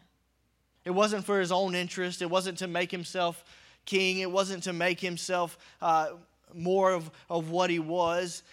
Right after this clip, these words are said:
It was to point to his Father. In John seventeen, we see the high priestly prayer. Jesus said, "Father, the hour has come. Glorify your Son,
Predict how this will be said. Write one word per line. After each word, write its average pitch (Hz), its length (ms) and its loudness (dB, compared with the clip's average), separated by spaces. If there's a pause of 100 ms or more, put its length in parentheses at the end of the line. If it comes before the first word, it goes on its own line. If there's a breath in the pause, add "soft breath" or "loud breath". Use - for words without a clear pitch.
It 190 80 -4
was 175 160 -2
to 180 100 -4
point 202 420 -4
to 185 120 -2
his 156 180 -2
Father. 139 460 -6 (1200)
In 160 160 -6
John 165 300 0
seventeen, 156 760 -4 (560 soft breath)
we 147 80 -8
see 156 220 -2
the 147 100 -6
high 160 280 -8
priestly 170 480 -12
prayer. 120 420 -16 (580)
Jesus 170 240 -4
said, 156 240 -4
"Father, 220 580 -2 (380 loud breath)
the 170 180 2
hour 202 300 4
has 160 160 -2
come. 131 480 -10 (760)
Glorify 196 600 -2
your 170 180 -2
Son, 143 640 -8